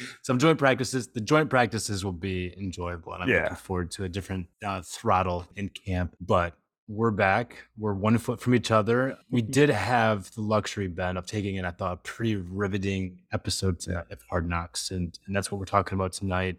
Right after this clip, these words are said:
Speaker 1: breaking it down. A lot of interest out there after the first episode, which I thought was pretty good as well. I think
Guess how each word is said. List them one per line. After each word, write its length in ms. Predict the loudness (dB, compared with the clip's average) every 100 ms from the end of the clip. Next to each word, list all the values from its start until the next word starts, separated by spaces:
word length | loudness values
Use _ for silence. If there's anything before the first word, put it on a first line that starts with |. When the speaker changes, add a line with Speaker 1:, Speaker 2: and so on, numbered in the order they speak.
| _
Speaker 1:
breaking 260 | -6 -4 -4
it 80 |
down. 480 | 2 4 4 4 0 0
A 40 |
lot 120 | 2 4
of 80 |
interest 360 | 2 -2 -6 0
out 180 | 0 0
there 140 | 0
after 240 | 0 -2 -6
the 120 | -8
first 480 | -10 -2 0 0 -6
episode, 640 | -12 -10 -6 -2 -2 -2
which 160 | -4 0
I 120 | 0
thought 200 | 4 6
was 160 | 6 4
pretty 200 | 0 0
good 140 | 2
as 160 | 0 0
well. 180 | 2 2
I 140 | 2
think 340 | 2 0 0